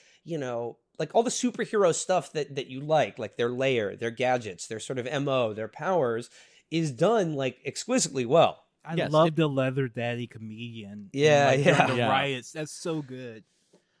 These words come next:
Speaker 3: God, and that is so, I mean, again, to get back to that people talk about, like, Rorschach <laughs> being the moral center, I'm like, the book is so explicit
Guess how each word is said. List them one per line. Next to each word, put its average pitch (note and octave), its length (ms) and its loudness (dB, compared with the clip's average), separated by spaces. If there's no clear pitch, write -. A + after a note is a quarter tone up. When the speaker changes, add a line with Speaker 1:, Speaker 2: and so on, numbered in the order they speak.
Speaker 3:
God, A3 200 0
and G#3 100 -2
that D4+ 120 2
is D#4+ 100 -2
so, C#4 180 2
I G#3 100 -2
mean, A3 140 -6
again, E3+ 320 -4
to D#3+ 100 -6
get A3+ 200 -4
back G3 240 -6
to F3+ 140 -2
that C#3 140 -4
people C#3 280 -8
talk A#2+ 280 -6
about, A2+ 360 -4
like, G2+ 320 -6
Rorschach A#2+ 580 -2
<laughs> - 60 -20
being D#3 260 -4
the E3+ 140 -6
moral C#3+ 320 -2
center, C3+ 340 -4
I'm C3 140 -4
like, C#3+ 180 -2
the F#3 80 0
book B3+ 320 6
is F3+ 120 2
so A#3 400 4
explicit G#3 720 0